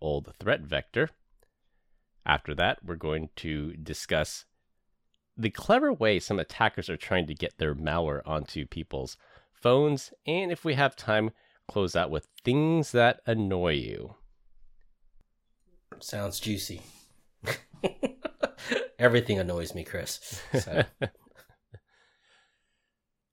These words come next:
Speaker 1: Closing the loop this week, security researchers disclose vulnerabilities in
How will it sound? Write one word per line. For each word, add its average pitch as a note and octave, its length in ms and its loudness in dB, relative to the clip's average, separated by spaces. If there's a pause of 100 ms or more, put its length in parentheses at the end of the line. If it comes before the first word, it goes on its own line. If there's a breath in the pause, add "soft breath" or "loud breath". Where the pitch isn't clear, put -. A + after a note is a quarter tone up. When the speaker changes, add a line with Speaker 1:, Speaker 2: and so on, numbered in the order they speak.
(160)
Speaker 1:
Closing D2 320 0
the C#2+ 60 0
loop C2+ 240 0
this D2+ 260 -2
week, C#3 260 0
security E2 360 0
researchers E2 720 -2
disclose E2 480 -2
vulnerabilities G#2 920 4
in E2+ 360 -2